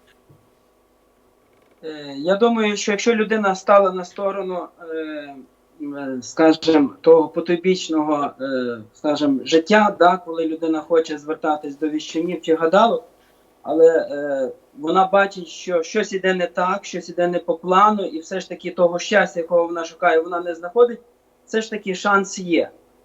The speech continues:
Тому що в Біблії ми читаємо, е, декілька таких випадків, коли люди, які займались ворожбитством, вони наверталися, і, е, все-таки, е,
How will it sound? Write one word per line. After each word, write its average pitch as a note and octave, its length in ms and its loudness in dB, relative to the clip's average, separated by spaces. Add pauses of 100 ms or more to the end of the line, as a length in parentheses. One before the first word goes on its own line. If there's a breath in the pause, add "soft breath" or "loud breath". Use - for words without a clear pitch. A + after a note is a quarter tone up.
(260)
Тому F3+ 200 -6
що F#3+ 140 -2
в F#3 40 -2
Біблії G3 320 2
ми F3+ 100 -2
читаємо, F3+ 560 0
е, D3+ 420 -4 (140)
декілька F#3 480 -4
таких F3 340 -8
випадків, F#3 560 0
коли F#3 240 2
люди, F#3 360 0
які E3 400 -2
займались F3+ 680 2
ворожбитством, A3 800 -4 (560)
вони F3+ 260 -2
наверталися, G3+ 960 0 (140)
і, G3 340 -8 (160)
е, D#3 240 0 (140)
все-таки, G3 1000 -6 (460)
е, C#3 180 -6